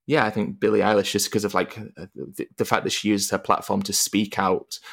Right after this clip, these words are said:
or Lewis Hamilton's another great example of just, like, someone who uses the huge platform they have to talk about issues and to really spread change. I think I would have dinner with them just to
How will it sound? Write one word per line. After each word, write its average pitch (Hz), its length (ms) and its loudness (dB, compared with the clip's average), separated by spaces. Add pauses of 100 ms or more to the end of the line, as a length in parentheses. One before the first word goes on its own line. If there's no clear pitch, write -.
or 113 80 2
Lewis 113 260 4
Hamilton's 110 480 2
another 101 220 2
great 95 220 2
example 101 420 -2
of 92 80 -2
just, - 180 -6
like, 85 140 -2
someone 101 340 0
who 92 60 -2
uses 101 480 0 (120)
the 92 100 2
huge - 540 0
platform 104 400 0
they 98 80 2
have 95 340 2 (300)
to - 120 -8
talk 127 380 2
about 110 300 2
issues 101 520 2 (300)
and 107 160 2
to 107 100 -8
really 107 200 2
spread 101 280 -2
change. 104 280 2
I 104 60 2
think 107 280 2
I 104 120 2
would 104 120 -4 (400)
have - 140 -2
dinner 101 160 4
with 98 100 2
them 95 220 2
just - 240 -2
to 101 180 0